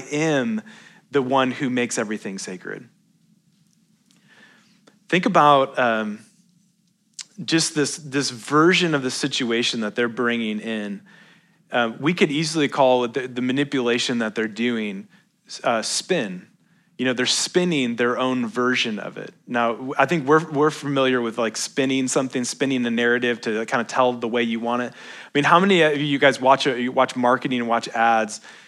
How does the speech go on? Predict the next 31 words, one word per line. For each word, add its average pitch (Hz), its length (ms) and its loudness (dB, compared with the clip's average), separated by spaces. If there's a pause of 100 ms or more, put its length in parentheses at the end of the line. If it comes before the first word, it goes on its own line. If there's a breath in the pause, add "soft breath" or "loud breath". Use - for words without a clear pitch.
(160 loud breath)
and 143 100 0
you're 139 100 2
just 135 180 -4
like, 123 240 4
"Man, 151 320 0 (120)
that's, 175 440 -2 (160)
that 180 180 0 (200)
actually 180 300 -2
is 143 60 -4
a 139 60 2
piece 156 240 -6
of 139 80 -4
junk, 131 340 0
but 139 120 -2
they're 120 100 -2
spinning 151 500 0
it 156 160 0
in 147 80 -6
a 143 60 -2
way. 139 240 2
It's 139 140 0
like, 127 120 2
my 127 140 2
life 123 320 0
isn't 123 220 -4
complete 123 400 -4
if 123 100 -2
I 120 60 0
don't 123 240 -2
have 123 240 -2
this." 127 340 -8